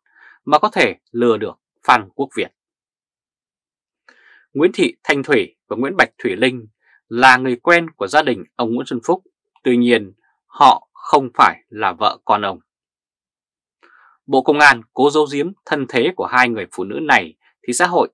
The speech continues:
sẽ làm việc đấy. Thông tin ngoài luồng cho biết Nguyễn Thị Thanh Thủy là em chú bác ruột với Chủ tịch nước Nguyễn Xuân Phúc. Bà Thủy là con gái ông Nguyễn Thung, là chú ruột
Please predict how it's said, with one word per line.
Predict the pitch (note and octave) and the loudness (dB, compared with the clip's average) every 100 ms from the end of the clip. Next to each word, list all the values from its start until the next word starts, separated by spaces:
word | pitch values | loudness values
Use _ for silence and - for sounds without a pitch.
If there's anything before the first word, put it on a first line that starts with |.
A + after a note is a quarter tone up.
| - | -10
sẽ | - D#3 | -6 -2
làm | D3 A2 - | 2 2 0
việc | F2+ - | -14 -12
đấy. | - F#2 C#3+ - _ _ _ _ _ _ - _ _ _ | -6 -6 -6 -12 _ _ _ _ _ _ -20 _ _ _
Thông | - C#3+ | 0 2
tin | C3+ B2+ A2+ - | 2 0 -2 -6
ngoài | A#2+ A#2+ | -2 0
luồng | B2+ B2 | 0 -2
cho | E3+ | -2
biết | E3 A3+ - _ - | 0 -2 -4 _ -8
Nguyễn | D3+ | -6
Thị | G#3 - | -4 -4
Thanh | C#3+ | -6
Thủy | C3+ A#2+ E2 _ | -2 -4 -4 _
là | G#2+ G#2+ | -8 -4
em | C3+ C3 A2+ | -2 -4 -4
chú | A#2 C#3+ | -6 0
bác | F#3 - | -2 0
ruột | B2 - _ | -4 -4 _
với | B2 | -8
Chủ | A#2 A2 | -6 -4
tịch | F#2+ - | -6 -4
nước | C3 E3 _ | -4 -4 _
Nguyễn | A2+ A#2+ D#3 | -8 -6 -6
Xuân | A#2 F#2+ | -12 -6
Phúc. | C3 C3+ _ _ _ _ _ _ _ - _ _ | -4 -4 _ _ _ _ _ _ _ -20 _ _
Bà | - D3 | 2 4
Thủy | D#3 A2+ F2+ _ | 4 0 -2 _
là | A#2 A#2+ | -4 0
con | F3+ D#3 | 0 0
gái | C#3+ C#3+ F#3+ | 2 2 0
ông | - C#3+ C3 | -4 -2 -2
Nguyễn | C3 - - | -6 -8 0
Thung, | E3+ C3+ - _ _ _ _ _ _ | 0 0 -8 _ _ _ _ _ _
là | A2 G2 | -6 -6
chú | - B2+ F3 | -4 -6 -6
ruột | D3+ B2+ | -2 -4